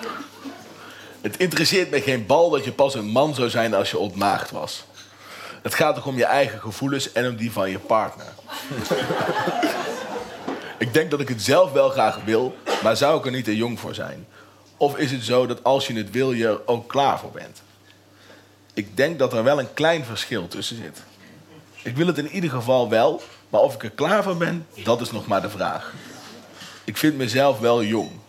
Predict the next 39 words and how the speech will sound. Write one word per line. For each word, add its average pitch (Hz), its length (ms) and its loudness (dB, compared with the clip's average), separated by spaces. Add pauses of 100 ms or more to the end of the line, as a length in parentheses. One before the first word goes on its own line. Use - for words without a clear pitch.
(220)
Maar 113 200 4
ja, 120 300 2 (460)
Jules, 131 480 0 (200)
eh, - 140 -12
Jules 98 320 -8
is 95 100 -12
mijn 90 160 -6
beste 87 280 -6
vriend. 104 320 -10 (300)
Jules, 175 560 0
eh, 113 380 0
vindt, 135 280 -2
was 92 320 -4
me, 87 200 -12
nou. 82 120 -18 (540)
Maar 113 120 4
ja, 113 200 4
Jules 151 320 0
vil-, 156 240 2
vindt 143 260 0
zichzelf 147 420 2
volgens 131 220 -4
mij 131 200 2
ook 151 180 2
te - 80 -4
jong 127 200 -2
voor 110 120 0
alcohol. 107 540 0 (140)
Dus 110 180 -4
zo 135 180 4
zoekt 117 280 -8
iedereen 117 360 -2
zijn 98 180 -4
grenzen. 95 400 -8 (2000)
Ik 120 140 -6
fantaseer 139 580 2
er 107 100 -2
veel 95 300 0
over. 87 300 0